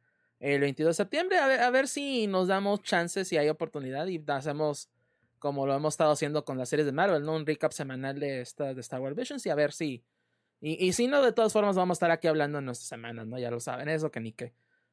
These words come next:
¿verdad? <clears throat> Pero esos son, de nuevo, las impresiones de, de Eternals, las impresiones de Star Wars Visions. Y ahora pasamos a nuestro último tema de la semana. Ahora sí que el tema principal, principal,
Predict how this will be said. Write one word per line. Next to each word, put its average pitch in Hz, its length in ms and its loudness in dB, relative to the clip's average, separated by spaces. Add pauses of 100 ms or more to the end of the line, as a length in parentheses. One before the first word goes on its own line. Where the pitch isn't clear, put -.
(120)
¿verdad? 143 340 0
<clears throat> 202 460 0
Pero 151 360 4 (800)
esos 170 320 2
son, 170 340 0 (480)
de 160 80 0
nuevo, 233 220 6
las 185 140 2
impresiones 156 480 2
de, 131 540 0
de 127 480 -6
Eternals, 233 800 0
las 151 100 -12
impresiones 131 360 -10
de 127 60 -10
Star 123 200 -8
Wars 120 160 -6
Visions. 302 420 -2 (500)
Y 165 100 0
ahora 196 160 4
pasamos 180 400 0
a 156 80 2
nuestro 147 340 -2
último 160 380 -2
tema 147 220 -4
de 143 60 -2
la 131 80 -6
semana. 208 480 -6 (460)
Ahora 143 160 0
sí 147 140 -4
que 143 100 -4
el 135 100 -4
tema 143 340 -2
principal, 135 420 -2
principal, 165 480 -2